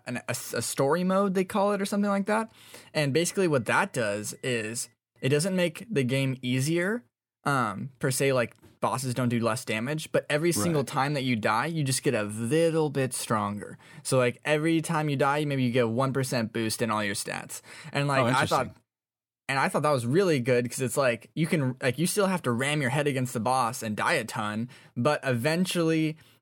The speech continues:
Speaker 1: the tables will tip in your favor and you'll be able to get past it. Or, and because of that setting, I guess,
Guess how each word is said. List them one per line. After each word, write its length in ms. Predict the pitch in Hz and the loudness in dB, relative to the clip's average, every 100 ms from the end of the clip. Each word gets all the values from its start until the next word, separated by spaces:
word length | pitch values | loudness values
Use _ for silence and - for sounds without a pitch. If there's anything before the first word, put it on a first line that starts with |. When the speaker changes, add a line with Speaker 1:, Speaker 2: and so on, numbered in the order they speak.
| _ _ - | _ _ -4
Speaker 1:
the 100 | 127 | -2
tables 380 | 156 143 127 | 0 0 0
will 140 | 131 131 | 0 0
tip 240 | 139 135 | 0 -2
in 80 | 127 | 0
your 120 | 117 | -2
favor 360 | 110 123 120 117 | 0 0 2 0
and 160 | 107 | 0
you'll 80 | 117 | 0
be 80 | 113 | 0
able 80 | 113 | 0
to 40 | |
get 120 | 113 - | -2 0
past 320 | 135 147 - | -2 0 -2
it. 140 | 117 - | -2 0
Or, 360 | 156 175 147 - _ _ - | 2 4 2 -2 _ _ -6
and 400 | 165 160 127 117 _ | -2 -2 -2 -4 _
because 220 | - 123 113 | -4 -2 0
of 40 | |
that 160 | 113 98 | 0 -2
setting, 240 | 110 101 | -4 -4
I 80 | 101 | -4
guess, 220 | 101 107 | -6 -8